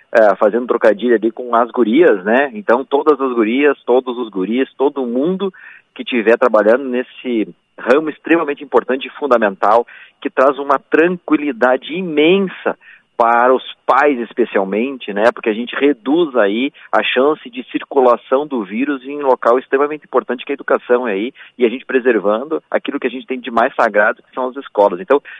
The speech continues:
realmente um dia especial, né? Que bom que as pessoas estão felizes, que elas estão comemorando. Demorou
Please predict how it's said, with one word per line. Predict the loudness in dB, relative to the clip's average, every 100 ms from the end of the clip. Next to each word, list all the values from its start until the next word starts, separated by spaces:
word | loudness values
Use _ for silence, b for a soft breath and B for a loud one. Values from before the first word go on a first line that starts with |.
| B
realmente | 2 2 -2
um | -4
dia | -6
especial, | -2 -2 -2 2 2 2 -2
né? | -2 2 2 0 -6 b -10
Que |
bom | 0 0
que | 0
as | -4
pessoas | -2 -2 -2
estão | -4
felizes, | -4 -4 0 2 2 0
que | 0
elas | 0
estão | 0
comemorando. | -4 -2 0 2 4 4 2 -6 B B B B
Demorou | 2 4 4 6 4